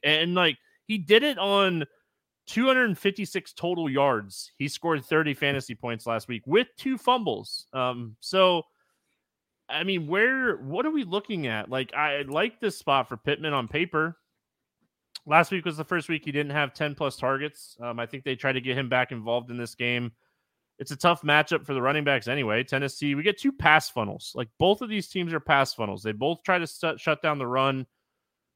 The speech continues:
Is this a week, Keith, where we're like, maybe we just build some Richardson, Pittman, Hopkins stacks and just play the pass funnel angle to this game?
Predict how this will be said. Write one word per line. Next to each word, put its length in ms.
Is 140
this 160
a 40
week, 440
Keith, 280
where 160
we're 160
like, 300
maybe 240
we 100
just 240
build 240
some 380
Richardson, 680
Pittman, 640
Hopkins 560
stacks 520
and 180
just 200
play 180
the 100
pass 340
funnel 560
angle 300
to 100
this 160
game? 380